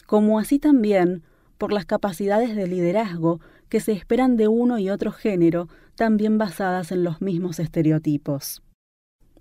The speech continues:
Todas estas situaciones explican gran parte de la brecha salarial entre varones y mujeres. Durante el tercer trimestre de dos mil diecinueve, se registró una diferencia de veintinueve por ciento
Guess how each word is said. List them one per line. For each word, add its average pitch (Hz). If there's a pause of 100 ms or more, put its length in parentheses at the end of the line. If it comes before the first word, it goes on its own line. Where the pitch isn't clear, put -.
(100)
Todas 294
estas 226
situaciones 185 (280)
explican 233
gran 247
parte 214
de 196
la 170
brecha 170
salarial 170
entre 170
varones 165
y 165
mujeres. 147 (800)
Durante 196
el 185
tercer 190
trimestre 175
de 160
dos 160
mil 202
diecinueve, 170 (420)
se -
registró 208
una 254
diferencia 196
de 185
veintinueve 190
por -
ciento 196